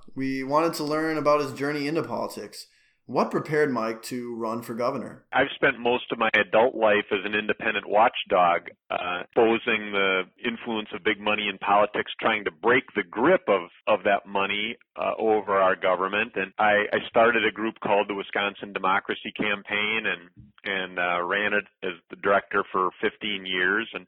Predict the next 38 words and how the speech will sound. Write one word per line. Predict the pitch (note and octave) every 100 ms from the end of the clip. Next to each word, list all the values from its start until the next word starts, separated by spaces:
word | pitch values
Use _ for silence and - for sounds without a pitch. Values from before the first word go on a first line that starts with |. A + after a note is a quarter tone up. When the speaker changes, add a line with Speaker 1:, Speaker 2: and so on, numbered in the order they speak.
| -
Speaker 2:
uh, | G2+ A2
as | G#2+
the |
name | A2 A2 A2+
implies, | A2 G#2 A2 G#2 B2+ D3 G#2+
uh, | G#2 F#2+
it's | -
a | G#2
group | G#2+ G#2+
really | G#2+ G#2+ A2+ G#2+ G#2+
aimed | G#2
at | G2+ -
trying | G#2+ G2+ G2
to | F#2 - _
create | - A2+ G2+ G2+
a | F2+
healthier | G2+ G2 - F#2+ F#2
democracy | F#2 F#2+ G2 G2+ - G2+ F2+ F2
in | G#2
our | F#2+ F#2 F2 -
state. | - G#2 G#2+ -
And, | F#2 F2+ -
and | A#2 A#2+
it | C3
did | C3+ -
focus | B2 A#2+ A2
a | G#2
lot | A2 B2+ A#2+
on | G#2 F#2+ F#2+ G2 _ _ -
exposing | A2 - - A2 A2 G2 G#2 G2
and | F#2+
trying | - G#2 G2 G2
to, | G2 F#2 F2 _ _ G2+
uh, | G2 F#2
break | G2+ G2 -
the | F#2
grip | G2 G2+
of | G2